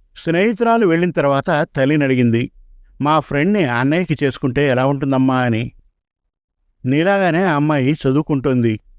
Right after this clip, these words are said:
నువ్వే మీ అన్నయ్యని చులకనగా చూస్తావు, చదువు తక్కువ అని.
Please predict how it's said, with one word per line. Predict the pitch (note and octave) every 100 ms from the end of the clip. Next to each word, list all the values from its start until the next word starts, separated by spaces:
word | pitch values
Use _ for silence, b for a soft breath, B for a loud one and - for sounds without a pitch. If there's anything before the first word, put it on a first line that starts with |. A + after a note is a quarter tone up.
| - _ A#2+
నువ్వే | C3+ D3 F3 A3+
మీ | G3 D#3
అన్నయ్యని | C#3 E3+ D3 C#3
చులకనగా | F3 C#3 C3+ D3+ D#3
చూస్తావు, | C3 B2 - C3 A2+ - b b
చదువు | b - C#3+ F3 D#3+
తక్కువ | C3+ - D3 C3
అని. | B2 A#2